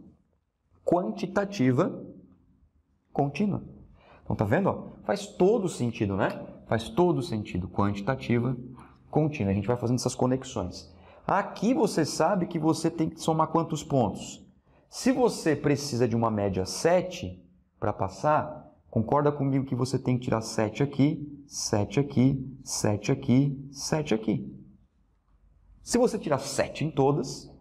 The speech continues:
obviamente que a média vai ser sete, porque você vai somar todas e dividir por quanto? Por quatro.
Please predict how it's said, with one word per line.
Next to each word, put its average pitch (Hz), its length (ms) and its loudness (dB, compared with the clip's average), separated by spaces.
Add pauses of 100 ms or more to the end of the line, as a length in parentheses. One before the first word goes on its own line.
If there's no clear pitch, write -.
(340)
obviamente 147 580 2
que 185 60 -4
a 196 40 0
média 170 240 2
vai 185 100 0
ser - 140 -2
sete, - 360 0 (400)
porque 120 180 -2
você 123 220 2
vai 117 100 2
somar 135 280 0
todas 147 340 2
e 151 60 -4
dividir 147 340 2
por 165 140 0
quanto? 117 460 0
Por - 120 -2
quatro. - 400 -2